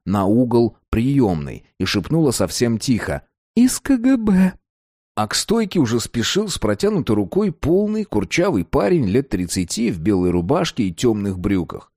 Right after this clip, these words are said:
"Я хачатур, лейтенант К Г Б. А вам Николай назвать? Давай прогуляем туда-сюда, говорим, Элли. Куда лучше ходить, Бана?"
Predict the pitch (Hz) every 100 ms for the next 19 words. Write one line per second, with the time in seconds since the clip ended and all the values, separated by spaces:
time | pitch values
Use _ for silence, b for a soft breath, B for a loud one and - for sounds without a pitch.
0 | _ _ - 95 151 151 127 127 139 131
1 | 156 165 120 101 104 98 113 117 131 110
2 | - 104 107 104 101 85 58 _ _ _
3 | - 90 104 175 202 196 175 165 143 131
4 | 120 110 110 104 120 190 214 - - _
5 | - 123 180 196 131 139 135 143 170 160
6 | 127 107 120 117 104 - 104 95 82 82
7 | 110 123 131 160 117 107 139 95 73 -
8 | _ _ - 208 214 240 220 190 - 143
9 | 147 151 147 143 95 117 156 156 98 62